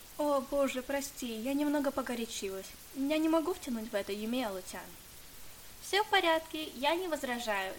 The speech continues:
Я считаю, что страна, о которой вы упомянули, пока безопасна. Похоже, в стране идет внутренний раскол.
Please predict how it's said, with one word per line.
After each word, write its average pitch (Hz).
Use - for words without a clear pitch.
Я 339
считаю, 302
что 233
страна, 226
о 214
которой 208
вы 214
упомянули, 247
пока 359
безопасна. 320
Похоже, 269
в 269
стране 277
идет 226
внутренний 262
раскол. 247